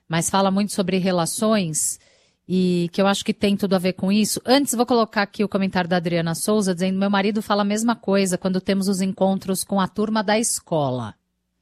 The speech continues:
Você imagina o quanto de risada não se dá quando você reencontra a turma da escola? E o que é que isso tem a ver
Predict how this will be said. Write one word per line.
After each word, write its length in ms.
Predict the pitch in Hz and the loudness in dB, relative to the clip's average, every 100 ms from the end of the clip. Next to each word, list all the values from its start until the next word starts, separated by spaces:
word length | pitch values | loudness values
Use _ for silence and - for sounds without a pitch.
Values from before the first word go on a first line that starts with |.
| _ _ _ _ _ _ _ | _ _ _ _ _ _ _
Você 120 | - | -2
imagina 400 | 262 277 208 254 | 2 2 2 0
o 40 | 254 | 0
quanto 280 | 254 254 | -2 -2
de 100 | 240 | -2
risada 540 | 262 262 208 185 175 175 | -2 -2 0 2 0 -2
não 120 | 175 | -4
se 200 | 180 190 | -6 -6
dá 420 | 160 190 202 160 135 _ _ | -2 0 0 -2 -8 _ _
quando 280 | 190 185 175 | -6 -4 -4
você 260 | 190 - | -4 -4
reencontra 640 | 185 190 190 - 185 185 175 | -2 -2 -2 -2 -2 -2 -4
a 40 | |
turma 280 | - 175 160 | -4 -4 -2
da 140 | 165 | -2
escola? 720 | 156 - - 196 196 175 143 143 _ _ _ _ _ _ - | -2 -4 -2 0 2 0 -4 -8 _ _ _ _ _ _ 0
E 100 | 220 | 0
o 40 | |
que 260 | - - 262 | 0 0 2
é 180 | 277 | 4
que 460 | 349 - 277 269 311 | 2 -2 -2 2 2
isso 280 | 381 - 277 | 2 0 -2
tem 380 | - 269 302 392 | -2 2 2 2
a 120 | 302 | 0
ver 580 | 185 165 226 277 165 | 0 2 4 4 2